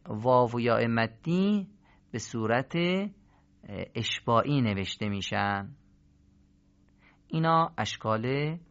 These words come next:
حرکات و صداهای کشیده و بلند هست که در رسم الخطهای مختلف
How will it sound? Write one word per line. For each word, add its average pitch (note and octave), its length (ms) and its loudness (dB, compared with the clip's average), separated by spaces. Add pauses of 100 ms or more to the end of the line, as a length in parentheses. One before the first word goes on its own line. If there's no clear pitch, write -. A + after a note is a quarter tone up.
(1040)
حرکات A#2 760 2
و B2 160 0
صداهای A2+ 680 -2
کشیده G#2 600 -6
و D3 220 0
بلند G#2+ 500 0
هست G2 640 -4 (480)
که C#3 280 -4
در A2+ 100 0
رسم G2 260 -4
الخطهای G2+ 440 -6
مختلف G#2 680 -6